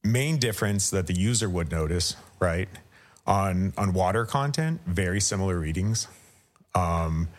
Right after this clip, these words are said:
however, on E C, the, the, the capacitance sensor is actually an equation between the reading that they get and the, and the water content.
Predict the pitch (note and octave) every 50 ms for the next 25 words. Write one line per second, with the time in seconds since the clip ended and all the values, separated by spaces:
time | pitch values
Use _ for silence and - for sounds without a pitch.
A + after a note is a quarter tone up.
0 | - - - - _ _ - G#2 G#2 A#2 A2 G#2+ G2+ G2+ G2 - A2+ A2 G#2 -
1 | - - G#2+ G#2+ A#2+ B2+ C#3 D3+ C#3+ B2+ - - - - G2+ - - - - D#2+
2 | E2 F#2+ - - - - _ - _ _ _ _ _ - G2 - G#2+ G2+ F#2+ F2+
3 | F2 F2+ F2+ F2+ E2 E2+ - - - F#2+ - - F#2 F#2+ G#2 - C#3+ C3+ C#3 C#3
4 | C#3 - - D3 C#3+ - E3 D#3+ E3 D#3+ E3 - - - - - _ - F#2 F2
5 | - A2 A#2 A2+ - - D3 B2+ A2+ A2+ G#2+ - - F#2+ G2 F2+ E2+ - - -
6 | A2 G#2 A#2 A#2+ A2 G2 F2+ E2+ E2 E2 F2 - F2+ - - A2 G2+ F#2+ F2 D#2
7 | D2+ F#2 G#2 G2+ A#2 B2 A#2 B2 B2 A#2+ - C3 B2 A#2+ C3 B2+ B2+ B2+ - -
8 | - - - - - _ _ _ _ - G#2 A2 A2 A2 G#2+ G2 F#2 G#2 F#2+ F#2+
9 | F2+ - - - - _ _ _ _ G2 G2 G2 F#2+ F2+ F2 E2+ E2+ E2+ F2 E2+
10 | - G2 G2 G2+ F#2+ F#2+ F#2 D#2+ - - E2 D#2+ E2 - - - - -